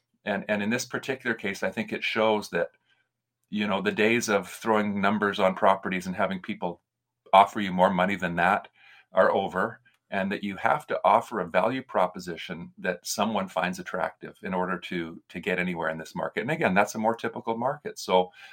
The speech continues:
I wanna congratulate John. There's just a quick story how pricing's important and how you can sometimes use your competition, uh, to help you achieve a number if you think that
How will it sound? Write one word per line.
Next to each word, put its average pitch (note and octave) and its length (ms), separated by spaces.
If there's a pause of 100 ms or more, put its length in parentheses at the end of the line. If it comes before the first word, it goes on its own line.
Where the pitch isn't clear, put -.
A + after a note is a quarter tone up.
(100)
I G#2+ 60
wanna C3 200
congratulate A#2+ 600
John. G2+ 380
There's A#2 180
just B2+ 200
a D3 60
quick - 260
story G#2+ 320
how F#2+ 160
pricing's G#2 500
important G2 420
and F#2 80
how G2 80
you G2+ 140
can F#2 120
sometimes G#2 560
use B2 320
your A#2 120
competition, F2+ 760 (640)
uh, F2 480
to G2+ 180
help A2+ 300
you G#2+ 280
achieve F#2+ 600
a F2+ 80
number F#2 440
if G2 360
you G2 240
think G2 280
that F#2+ 140